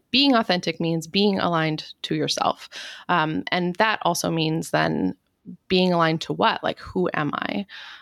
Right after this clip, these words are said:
Um, what am I here to do? What am I here to share? What can I offer? What are my values? All of those foundations I found to be very important in establishing your business and then also in, like, making decisions in your business. So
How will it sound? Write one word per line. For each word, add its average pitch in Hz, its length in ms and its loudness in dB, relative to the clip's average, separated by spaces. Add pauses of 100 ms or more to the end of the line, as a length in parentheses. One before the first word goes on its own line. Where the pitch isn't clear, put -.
(120)
Um, 160 420 0
what 170 160 0
am 160 100 -2
I 156 60 0
here - 240 -2
to - 80 -2
do? 160 220 -2
What 170 140 -2
am 165 80 -2
I 165 80 0
here 165 160 -4
to 170 80 -6
share? 208 540 4
What 170 200 -4
can 160 160 -8
I 143 160 -8 (120)
offer? 175 560 2
What 160 140 -2
are - 100 -2
my - 340 -4
values? 175 800 2
All 226 140 6
of 247 80 -2
those 233 240 4
foundations 180 880 0 (300)
I 190 100 2
found 175 280 0
to 170 60 -12
be 175 120 -2
very 165 220 2
important 160 680 -2
in 156 340 -2 (540)
establishing 170 460 0
your 160 100 0
business 233 560 4 (100)
and 175 220 0
then 165 380 2
also 165 480 0
in, 165 180 -4
like, 160 220 -2
making 175 320 2
decisions - 840 -4
in 165 160 -6
your 160 100 -8
business. - 680 -10 (260)
So 180 400 0